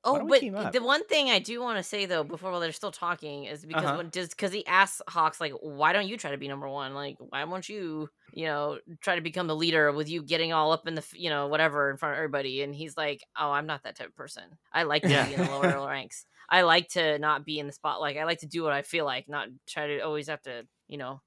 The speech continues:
Speaker 2: please everyone or whatever, and for
Speaker 3: Right.
Speaker 2: his freedom." But Endeavor, that's totally against, like, Ende-, like, that's, like, up against, like, even a lot of, like, Bakugo and Todoroki and how they all feel. They're like, no, it's like those guys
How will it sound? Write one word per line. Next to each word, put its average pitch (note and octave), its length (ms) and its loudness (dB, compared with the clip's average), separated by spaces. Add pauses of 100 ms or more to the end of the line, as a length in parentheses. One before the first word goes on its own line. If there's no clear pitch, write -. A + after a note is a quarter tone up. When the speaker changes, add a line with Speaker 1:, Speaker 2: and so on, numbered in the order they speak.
(160)
Speaker 2:
please E3+ 380 0
everyone D3 380 2
or C#3+ 80 0
whatever, D3 420 2 (440)
and F3 140 -6
for F3 100 -2
Speaker 3:
Right. F3 180 6
Speaker 2:
his A2 60 0
freedom." D#3+ 400 0 (220)
But F3 360 6 (460)
Endeavor, G3+ 720 8
that's F#3 300 4 (140)
totally G#3 600 2
against, F#3+ 560 6
like, F#3 220 4
Ende-, F3+ 460 2
like, E3 280 -2 (140)
that's, F#3 180 -6
like, E3 360 -6
up D3+ 200 -6 (120)
against, E3 360 -8
like, D#3 200 -4
even B3+ 180 -4
a C#4+ 80 2
lot A#3+ 200 6
of, A#3+ 40 4
like, G#3 180 0
Bakugo D#3 640 2
and C3+ 220 -4 (260)
Todoroki E3+ 680 4
and D3 100 -4
how D#3 140 -2
they D#3 100 -2
all D3+ 140 0
feel. E3 580 4
They're D#3+ 240 -2
like, D3+ 380 -4 (120)
no, D#3 580 2
it's C#3+ 140 -2
like D3 200 -4
those F3 260 0
guys F3+ 420 0